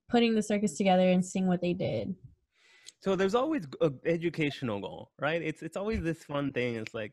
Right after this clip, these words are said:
Speaker 2: you have to, you gotta have a little bit of fun, but the end goal is to teach you how to do something. Um, and so, yeah, we,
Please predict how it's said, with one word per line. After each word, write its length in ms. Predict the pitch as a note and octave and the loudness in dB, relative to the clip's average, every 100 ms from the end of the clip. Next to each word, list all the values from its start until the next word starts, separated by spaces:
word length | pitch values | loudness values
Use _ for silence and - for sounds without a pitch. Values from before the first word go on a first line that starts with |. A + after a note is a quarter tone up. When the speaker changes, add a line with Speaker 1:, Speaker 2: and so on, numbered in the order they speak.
| _ | _
Speaker 2:
you 160 | C#3+ E3 | -8 -4
have 260 | D#3+ F#3+ - | -2 -4 -4
to, 380 | F3+ E3 D#3+ D3+ | -4 -2 -2 -4
you 120 | D3+ D3+ | -8 -4
gotta 200 | F#3+ G3 | -2 0
have 140 | E3+ | 0
a 40 | |
little 220 | D#3 D#3 C#3 | 0 0 0
bit 120 | B2 | -2
of 120 | A#2 | -2
fun, 200 | - A#2+ | -2 -4
but 140 | A#2 B2+ | -4 -4
the 120 | D#3+ | -4
end 140 | F#3 | -2
goal 140 | E3+ C#3+ | -2 -2
is 100 | C3 | -4
to 80 | A2+ | -10
teach 280 | - B2+ - | -12 -10 -8
you 80 | |
how 60 | F#2 | -10
to 100 | G2 | -8
do 180 | A2+ C3 | -10 -12
something. 360 | - - - - _ _ - _ _ | -12 -16 -16 -18 _ _ -20 _ _
Um, 400 | A2+ G#2+ A2 A#2+ | -6 -4 -6 -6
and 120 | D3+ | -6
so, 160 | - F#3+ | -6 -8
yeah, 120 | E4 | -4
we, 180 | C#4+ A#3 | -4 -4